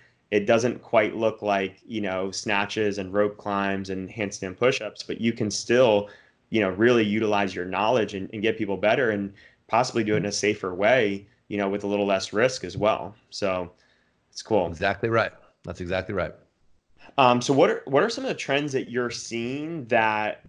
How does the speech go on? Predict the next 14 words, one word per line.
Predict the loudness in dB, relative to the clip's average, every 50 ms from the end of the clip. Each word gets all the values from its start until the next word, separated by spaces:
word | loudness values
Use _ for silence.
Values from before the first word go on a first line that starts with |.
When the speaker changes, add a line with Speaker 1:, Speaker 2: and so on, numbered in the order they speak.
| _ _
Speaker 1:
you | -10 -6 -6 -6
feel | -6 -8 -6 -4 0 0 0 2
like, | 2 2 2 0 0 -4 -8 -16 -20 _ _
you | -6 -4 -2
know, | 0 0
'cause | -2 0 2
I, | 2 2 2 0 0
I | 0 2
think | 2 0 0 -2
this | -2 -4 -4
is | -6
a | -6 -6
trend | -6 -6 -6 -4 -4 -4 -4 -2
that | -2 -2 -2 -2 -4 -8 -10